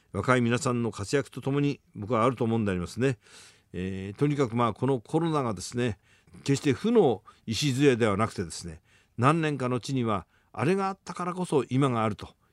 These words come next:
いうふうに思えるような、そういったような、えー、スタートラインってことになれれば、これほど嬉しいことはありません。で、お若い人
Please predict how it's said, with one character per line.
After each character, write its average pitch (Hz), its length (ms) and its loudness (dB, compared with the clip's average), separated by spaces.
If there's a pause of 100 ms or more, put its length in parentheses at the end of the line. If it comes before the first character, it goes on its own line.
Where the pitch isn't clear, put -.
い 120 100 0
う 123 60 4
ふ 123 80 0
う 131 40 2
に 123 120 2
思 110 180 2
え 131 80 6
る 123 80 2
よ 110 140 4
う 90 40 0
な、 85 160 -8 (300)
そ 170 240 2
う 196 60 6
い 202 40 0
っ - 40 -12
た - 240 -6
よ 202 120 0
う - 40 -2
な、 120 360 2
え 92 380 -4
ー、 - 40 -8
ス - 40 -12
タ 117 140 2
ー - 20 0
ト 113 120 -2
ラ 107 120 6
イ 98 60 0
ン 90 40 -6 (440)
っ - 20 -20
て 110 80 -2
こ 104 80 -2
と 113 100 0
に 104 60 0
な 104 140 2
れ 113 100 2
れ 107 40 0
ば、 92 220 -4 (120)
こ 113 100 -4
れ 123 60 2
ほ 123 100 2
ど 123 80 2
嬉 120 220 0
し 135 40 -4
い - 40 -2
こ 110 100 0
と 104 80 -4
は 101 40 2
あ - 20 2
り 104 60 0
ま 117 100 0
せ 117 80 0
ん。 98 80 -4 (500)
で、 101 200 -2
お 104 80 0
若 123 220 0
い - 20 0
人 - 100 -8